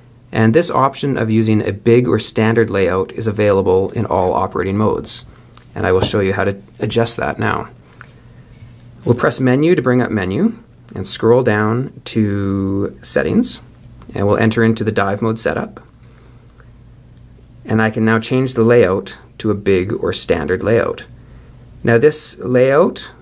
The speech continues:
home screen, and function button setup, uh, are independent for each modes. So in open circuit recreational, I can configure those differently than I would for technical mode, and it's not gonna mess with my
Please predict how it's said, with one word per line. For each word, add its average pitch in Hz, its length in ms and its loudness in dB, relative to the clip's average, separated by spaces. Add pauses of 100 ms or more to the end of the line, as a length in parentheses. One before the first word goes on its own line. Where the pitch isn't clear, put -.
home 139 260 -2
screen, 107 440 0
and 107 200 -6
function 123 340 0
button 113 640 -4
setup, 156 460 -2 (600)
uh, 101 300 -2 (160)
are 113 180 2
independent 139 540 0
for - 140 -6
each 117 200 -4
modes. 98 560 0 (280)
So 98 520 2 (380)
in 104 500 0 (200)
open 123 260 2
circuit 123 240 -4
recreational, 117 800 0 (380)
I - 80 -4
can 113 160 0
configure 117 440 2
those 107 400 0 (320)
differently 135 420 0
than 101 160 0
I 101 60 2
would 101 260 -2
for 95 300 -2
technical 117 420 -2
mode, 85 320 0
and 107 140 -4
it's 95 160 -4
not 104 200 2
gonna 101 140 -4
mess 98 340 -4
with - 180 -8
my 90 340 -2